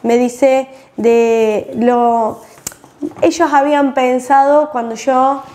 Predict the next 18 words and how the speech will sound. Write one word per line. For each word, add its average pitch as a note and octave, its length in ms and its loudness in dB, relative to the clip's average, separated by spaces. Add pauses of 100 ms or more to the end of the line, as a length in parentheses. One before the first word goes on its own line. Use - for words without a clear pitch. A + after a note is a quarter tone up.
(200)
inicié C4+ 800 2
el G#3+ 140 -10
proyecto, C#4 760 -4
cuando A3+ 220 -6
empecé A#3 360 -2
a F4+ 80 -2
trabajar D4 480 0
en C4+ 120 0
el A#3+ 140 -4
proyecto, D4 840 -4 (540)
ellos C#4+ 240 0
pensaron C4+ 720 0 (420)
que A#3+ 120 -2
nunca C4 340 0
se B3+ 160 -8
iba A#3+ 160 0
a A#3+ 60 2
dar. B3+ 360 0